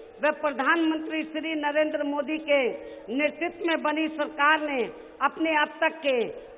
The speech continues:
दो वर्षों से अधिक के हुए कार्यकाल में अपनी इन सब कमियों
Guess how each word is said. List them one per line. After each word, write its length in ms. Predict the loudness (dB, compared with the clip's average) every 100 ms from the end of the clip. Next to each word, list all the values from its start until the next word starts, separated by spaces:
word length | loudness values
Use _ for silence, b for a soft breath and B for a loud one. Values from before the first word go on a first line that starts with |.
| 4
दो 180 | 6 6
वर्षों 460 | 4 2 2 0
से 200 | 0 0
अधिक 500 | 0 0 0 -2 -2
के 100 | 2
हुए 360 | 2 4 4 4 -2 -10 -16 0
कार्यकाल 640 | 4 6 6 6 4 6
में 320 | 4 2 2 0 -8 -14 -6
अपनी 300 | -4 -2 0
इन 120 | 0
सब 340 | 2 0 0 -2
कमियों 480 | -2 0 0 0